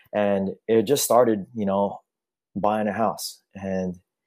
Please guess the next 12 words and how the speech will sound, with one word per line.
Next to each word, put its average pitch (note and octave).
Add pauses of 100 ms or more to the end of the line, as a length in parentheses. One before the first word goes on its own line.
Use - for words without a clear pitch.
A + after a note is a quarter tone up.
(160)
it's G#2+
grown, A2+
and F#2
they're G#2
friends, G#2
like, F#2+
lifelong A2
friends, F#2+
still A#2
making A2+
deals G#2+
today. F#2